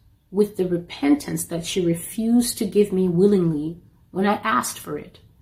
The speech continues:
Her children will cry with her. Indeed, the little ones will come unto me.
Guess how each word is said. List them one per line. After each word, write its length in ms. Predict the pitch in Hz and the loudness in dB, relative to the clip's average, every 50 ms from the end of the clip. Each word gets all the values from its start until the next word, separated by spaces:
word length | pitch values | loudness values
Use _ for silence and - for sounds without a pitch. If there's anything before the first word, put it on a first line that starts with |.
| _ - _ _ _ _ _ _ _ _ | _ -20 _ _ _ _ _ _ _ _
Her 160 | - 208 202 | -2 -2 -2
children 720 | 202 - - - 262 269 277 277 254 262 262 262 254 247 | -2 -4 0 4 6 6 6 8 8 8 8 8 6 6
will 80 | 233 226 | 4 2
cry 340 | - - - 196 196 190 190 | -2 0 4 6 6 6 6
with 260 | 190 180 170 170 - | 6 4 4 2 -2
her. 340 | - 165 156 160 170 170 - _ _ _ _ _ _ _ _ _ _ _ | -6 -6 -6 -6 -8 -12 -16 _ _ _ _ _ _ _ _ _ _ _
Indeed, 640 | 190 196 180 175 196 226 233 247 254 262 262 - - _ _ _ _ _ _ _ _ _ _ _ _ _ | 2 4 4 4 6 6 6 8 6 6 4 2 -4 _ _ _ _ _ _ _ _ _ _ _ _ _
the 140 | - 170 202 | 0 2 4
little 380 | 202 208 247 285 277 269 220 185 | 8 8 8 8 8 6 6 6
ones 480 | 180 180 175 175 175 170 - - - | 4 2 2 0 -2 -2 -4 -10 -8
will 480 | 185 185 185 180 175 175 175 175 - - _ _ _ _ _ _ _ _ _ _ _ _ _ _ _ _ | -4 -2 0 0 0 -2 -4 -6 -8 -12 _ _ _ _ _ _ _ _ _ _ _ _ _ _ _ _
come 360 | - - - 226 226 226 - - | -18 -6 -2 -2 0 0 -2 -2
unto 340 | 180 180 190 185 - - 170 | 0 0 0 0 0 -2 2
me. 340 | 170 170 165 165 160 - | 2 2 2 0 -2 -12